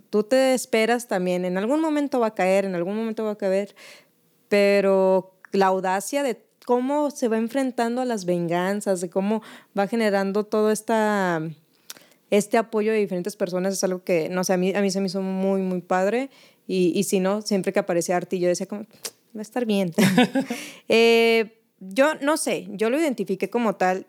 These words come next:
cuando Cruella hace su primera y <laughs> única, digamos, colección, presentación de colección, que es cuando ya, este, digamos, sabotea todo.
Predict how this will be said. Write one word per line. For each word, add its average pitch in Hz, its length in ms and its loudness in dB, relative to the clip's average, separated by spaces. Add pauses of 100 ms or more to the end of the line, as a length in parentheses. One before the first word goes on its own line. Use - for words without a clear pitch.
cuando 180 1080 4
Cruella 202 400 2
hace 202 140 -4
su 190 160 -10
primera 180 640 -2
y 175 420 -2 (240)
<laughs> - 240 -20
única, 190 1160 0
digamos, 175 1200 -2 (800)
colección, 185 560 0
presentación 185 480 -4
de 175 80 -4
colección, 190 560 -2
que 180 220 0
es 165 120 -6
cuando 160 560 0
ya, 175 320 -2
este, - 480 -8
digamos, 180 380 -2
sabotea 175 400 0
todo. 208 920 2